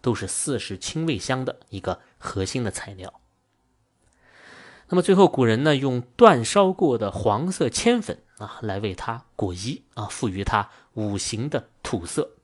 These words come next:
但是由于这种材料啊，今天我们会觉得它不太健康啊，所以我在制作这款香的时候，就将它改成了金盏菊的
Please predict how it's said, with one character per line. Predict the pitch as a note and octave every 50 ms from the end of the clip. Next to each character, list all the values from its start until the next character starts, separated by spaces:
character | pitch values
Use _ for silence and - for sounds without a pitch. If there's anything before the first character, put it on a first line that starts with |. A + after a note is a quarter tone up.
| _ _ _ _ _ _ _ _ _ _ _ _ _ _ _ _ _ _
但 | - A3
是 | G3 F3+
由 | F#3 G#3
于 | G#3+
这 | G#3 B3
种 | A3+ D3 A2
材 | - - G#2
料 | G#2 A#2 A#2
啊， | G#2 G2
今 | F#2 - C#3+ C3+
天 | B2+ D#3+ D3
我 | G#2
们 | F2+ F2+ F2+ G2+ B2+ - _ _ _ _ _ _ _ _
会 | - - - C#3
觉 | - - A2+
得 | A#2 B2
它 | B2 B2+
不 | - D3
太 | D3 D#3+ E3
健 | - B3 G#3+ B2+ F2+
康 | - - - F#2 G2
啊， | F#2+ F2 E2+
所 | - - B2
以 |
我 | A#2 G2+ F#2 E2+
在 | - B2+
制 | B2 - - C#3
作 | A#2+ A2+
这 | A2 -
款 | A2+ - G#2 F#2+
香 | - - C3 C#3
的 | B2 F#2+
时 | - - G#2+
候， | G2 - - F2+ - _ _ _ -
就 | - - F#2
将 | - - A#2+ A#2+ B2
它 | A#2+ - A#2+
改 | A2+ - G2+ F2 F2
成 | F2 - - - F2 F#2+ G#2+
了 | A#2 A#2+ - - - _ _ _
金 | - - G3+ G3 G3
盏 | F#3 C#3+ G#2+ F2+ F2
菊 | - - G2 F#2 A2+
的 | - -